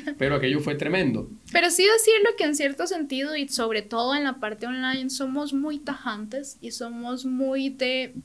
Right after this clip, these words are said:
Speaker 1: "Aquella página una vez no me funcionó".
Speaker 2: Exacto. Y
Speaker 1: Y
Speaker 2: la
Speaker 1: nunca
Speaker 2: condenamos,
Speaker 1: más.
Speaker 2: y la condenamos.
Speaker 1: Exactamente.
Speaker 2: Difícilmente
Speaker 1: Tal vez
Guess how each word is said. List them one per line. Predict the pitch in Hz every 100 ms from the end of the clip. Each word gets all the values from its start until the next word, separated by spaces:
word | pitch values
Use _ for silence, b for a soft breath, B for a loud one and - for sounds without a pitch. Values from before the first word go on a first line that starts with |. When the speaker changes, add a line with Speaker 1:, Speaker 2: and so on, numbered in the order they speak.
| -
Speaker 1:
"Aquella | 202 240 240
página | 254 247 233
una | 233 226
vez | 240 247
no | 247
me | 233
funcionó". | 240 233 277 427 - _ _ -
Speaker 2:
Exacto. | - 180 - -
Y |
Speaker 1:
Y | 131
Speaker 2:
la | 123
Speaker 1:
nunca | 135 131
Speaker 2:
condenamos, | 123 131 117
Speaker 1:
más. | - -
Speaker 2:
y | - -
la | 117
condenamos. | 113
Speaker 1:
Exactamente. | 113 110 107 - 113
Speaker 2:
Difícilmente | 123 165 170 160 165
Speaker 1:
Tal | 170 262
vez | -